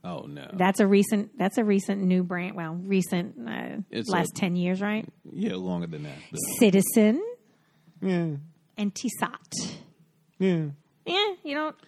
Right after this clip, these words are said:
Speaker 1: I, well,
Speaker 2: What are you looking for?
Speaker 1: Well, no, no, no. I have two Seikos, full
Speaker 2: Ah,
Speaker 1: disclosure.
Speaker 2: that's, yeah, very affordable.
Speaker 1: Matter of fact, it's funny that you s-
Speaker 2: Very budget.
Speaker 1: It's funny. Hey, easy. It's just
Speaker 2: <laughs>
Speaker 1: Grand,
Speaker 2: There's
Speaker 1: Grand,
Speaker 2: nothing wrong.
Speaker 1: Grand Seiko.
Speaker 2: There's
Speaker 1: Grand,
Speaker 2: nothing wrong
Speaker 1: uh,
Speaker 2: with a
Speaker 1: Grand
Speaker 2: budget watch.
Speaker 1: Grand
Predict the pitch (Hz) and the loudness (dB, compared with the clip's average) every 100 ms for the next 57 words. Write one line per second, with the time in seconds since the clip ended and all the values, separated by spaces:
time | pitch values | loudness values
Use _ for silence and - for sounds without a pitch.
0 | _ _ 143 156 151 147 139 240 269 302 | _ _ 2 4 4 4 6 6 8 8
1 | 262 202 180 175 233 277 320 339 294 233 | 6 4 2 4 4 4 2 2 2 4
2 | 269 156 160 175 160 170 160 127 104 101 | 4 6 6 6 4 2 2 2 0 -2
3 | 110 120 - _ _ _ _ _ - 208 | -2 -6 -14 _ _ _ _ _ -2 0
4 | 220 254 269 254 254 240 226 208 185 185 | 2 4 4 6 6 6 4 4 2 0
5 | - 220 180 170 170 208 165 190 220 220 | -2 -6 -2 2 2 2 4 4 4 4
6 | - 202 190 156 175 165 151 190 175 143 | 2 4 6 8 8 6 6 4 4 0
7 | 131 160 160 160 151 147 143 220 254 202 | 0 2 2 4 2 0 0 6 6 8
8 | - 254 220 - 147 - - 156 160 156 | 6 6 4 0 -10 -8 -4 0 0 0
9 | 147 139 _ 139 120 110 147 107 85 80 | -2 -8 _ -6 -6 -2 -2 -2 -8 -16
10 | - - 294 - - - 508 466 - - | -14 -2 -2 -2 -14 2 4 4 0 -2
11 | - 359 - 196 - - 403 180 494 466 | 0 4 4 4 0 4 8 10 10 8
12 | 415 415 190 247 302 240 220 262 - 156 | 8 10 10 8 6 6 6 6 6 6
13 | 139 131 180 370 262 392 453 453 381 339 | 6 6 8 8 8 6 6 6 6 8
14 | 339 311 262 - 302 269 294 381 381 175 | 8 8 6 8 8 8 6 6 6 4
15 | 233 277 | 4 4